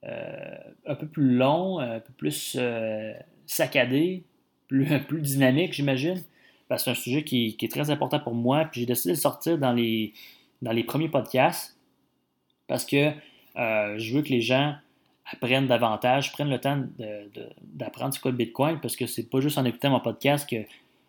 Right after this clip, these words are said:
euh, vous devez faire, prendre la décision de, de le faire, parce que moi, je suis pas, je suis pas conseiller financier, je suis pas planificateur, rien, mais, euh, plus vite vous commencez à regarder c'est quoi, à faire vos recherches, mieux que c'est,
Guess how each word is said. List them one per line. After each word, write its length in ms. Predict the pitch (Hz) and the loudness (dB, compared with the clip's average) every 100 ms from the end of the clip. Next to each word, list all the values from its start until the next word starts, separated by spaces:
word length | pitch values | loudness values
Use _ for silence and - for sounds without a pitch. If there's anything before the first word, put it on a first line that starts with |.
| - | -12
euh, 80 | 113 107 | -12 -8
vous 80 | 117 | -4
devez 240 | 117 123 | 0 0
faire, 300 | 123 127 123 | 4 2 2
prendre 180 | - 131 | -2 -2
la 60 | |
décision 560 | 123 117 - 120 123 131 | 0 -2 -2 -2 -2 -2
de, 340 | 117 107 107 | -4 -6 -10
de 100 | 107 | -8
le 60 | 104 | -8
faire, 360 | - 127 165 151 | 0 2 4 0
parce 160 | 117 | -6
que 100 | - | -8
moi, 200 | 110 117 | -6 -4
je 80 | 120 | -6
suis 80 | - | -2
pas, 340 | 123 113 104 - _ - | 0 0 -2 -10 _ -18
je 80 | |
suis 40 | - | -10
pas 80 | 120 | -6
conseiller 400 | 117 110 123 117 | -4 -2 0 0
financier, 520 | - 117 110 - 143 | 0 0 0 0 0
je 60 | |
suis 80 | 131 | 0
pas 100 | 123 | -4
planificateur, 720 | - 120 113 - 110 131 135 113 | -4 -4 -4 -6 -4 0 0 0
rien, 280 | 123 175 202 _ - _ _ _ _ | -2 -4 -6 _ -20 _ _ _ _
mais, 420 | 123 131 151 160 - | -4 0 0 -2 -4
euh, 300 | - 127 113 - - _ _ _ | -2 -2 -2 -8 -14 _ _ _
plus 240 | - 180 165 | -6 -2 6
vite 320 | 170 175 - | 6 6 0
vous 100 | 123 | -8
commencez 720 | 127 131 123 117 - 151 151 - _ | -2 0 2 2 2 2 0 -6 _
à 120 | 120 | -6
regarder 400 | 113 120 117 117 | -2 -2 0 0
c'est 220 | 135 131 - | 0 0 0
quoi, 360 | 139 147 170 - _ _ - | 2 2 2 -8 _ _ -12
à 100 | - | -4
faire 260 | 139 135 | -2 -2
vos 100 | 120 | -2
recherches, 680 | 117 107 - 175 - - _ _ _ _ _ | -4 -4 0 -2 -2 -12 _ _ _ _ _
mieux 200 | 127 143 | -2 2
que 60 | 151 | 2
c'est, 380 | - 151 190 | 0 -2 -2